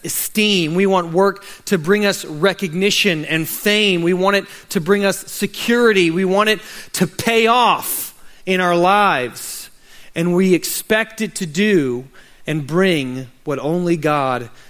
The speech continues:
can do and bring in our lives.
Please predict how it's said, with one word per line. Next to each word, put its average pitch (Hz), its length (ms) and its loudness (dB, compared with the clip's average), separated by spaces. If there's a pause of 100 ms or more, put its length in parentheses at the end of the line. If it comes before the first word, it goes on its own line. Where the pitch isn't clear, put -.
(120)
can 135 180 -8
do 117 420 -6 (340)
and 113 140 -12
bring 113 420 -10 (420)
in 117 120 -10
our 104 100 -8
lives. - 680 -12